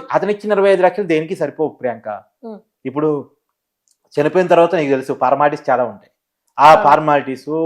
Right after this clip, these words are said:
Speaker 1: వాళ్ళ కుటుంబం మళ్ళా, అంటే ఎన్ని లక్షలు ఇచ్చినా ఆ కుటుంబం మంచి కాదు.
Speaker 2: మళ్ళీ ఆ బిడ్డను తీసుకురాలేము.
Speaker 1: తీసుకురాలేము, ఖచ్చితంగా ఆ మహిళను తీసుకురాలేము.
Speaker 2: అవును.
Speaker 1: కాబట్టి ఇప్పుడు అల్లు అర్జున్ చేయాల్సింది ఏంటంటే తను తీసుకున్నటువంటి మొత్తం రెమ్యునరేషన్, ఆ సినిమాకి మూడు వందల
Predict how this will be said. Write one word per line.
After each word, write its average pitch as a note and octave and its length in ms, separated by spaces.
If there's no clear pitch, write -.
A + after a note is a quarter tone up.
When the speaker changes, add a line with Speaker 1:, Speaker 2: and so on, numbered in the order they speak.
Speaker 1:
వాళ్ళ C#3 140
కుటుంబం C#3+ 460
మళ్ళా, E3+ 280
అంటే D#3 140
ఎన్ని D3 240
లక్షలు F#3 260
ఇచ్చినా G3 280
ఆ F3 120
కుటుంబం F#3+ 300
మంచి D3+ 160
కాదు. D#3 240
Speaker 2:
మళ్ళీ C4+ 140
ఆ B3+ 140
బిడ్డను A3+ 320
తీసుకురాలేము. G#3 360
Speaker 1:
తీసుకురాలేము, D3+ 520
ఖచ్చితంగా F#3+ 400
ఆ - 100
మహిళను D3 300
తీసుకురాలేము. A2+ 480
Speaker 2:
అవును. G2+ 160
Speaker 1:
కాబట్టి G#3 400
ఇప్పుడు D3 180
అల్లు E3+ 200
అర్జున్ F#3+ 260
చేయాల్సింది C3+ 380
ఏంటంటే A#2 280
తను G#3 160
తీసుకున్నటువంటి A3+ 680
మొత్తం A#3+ 260
రెమ్యునరేషన్, D#3 400
ఆ - 60
సినిమాకి F3+ 280
మూడు D#3 120
వందల D#3+ 180